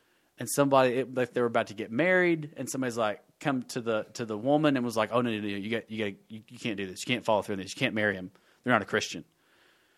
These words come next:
It's like, "What are you talking about? Like, they're get-, he's getting ready to start seminary. What do you mean he's not a Christian?" And blah, blah, blah. It's like, like, "Oh, no, no, no, no, no. He's not a Christian." "Well, how do you know?" He's like, "He's out smoking behind the church."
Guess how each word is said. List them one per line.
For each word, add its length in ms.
It's 100
like, 100
"What 100
are 40
you 80
talking 360
about? 380
Like, 180
they're 80
get-, 240
he's 140
getting 140
ready 120
to 40
start 260
seminary. 500
What 80
do 60
you 60
mean 120
he's 140
not 160
a 40
Christian?" 560
And 80
blah, 160
blah, 60
blah. 300
It's 180
like, 260
like, 100
"Oh, 100
no, 80
no, 80
no, 120
no, 100
no. 60
He's 160
not 100
a 20
Christian." 220
"Well, 80
how 60
do 60
you 60
know?" 240
He's 140
like, 120
"He's 180
out 120
smoking 440
behind 220
the 60
church." 560